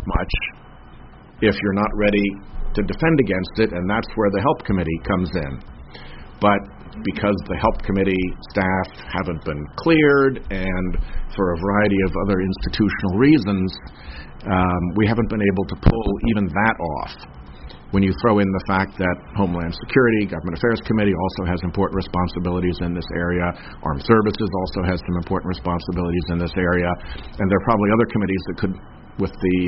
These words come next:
uh, uh, entrepreneurial instincts of their committee staff at work, think of a way that they have an important role in this issue. Um, I think it's really important that we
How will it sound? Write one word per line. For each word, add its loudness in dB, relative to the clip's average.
uh, -4
uh, -6
entrepreneurial 6
instincts 0
of 0
their 2
committee 4
staff 2
at 0
work, 2
think 0
of 0
a 2
way 4
that -4
they 2
have -2
an -2
important 2
role 0
in -2
this -4
issue. 0
Um, 4
I 4
think 2
it's 2
really 6
important 0
that 0
we 0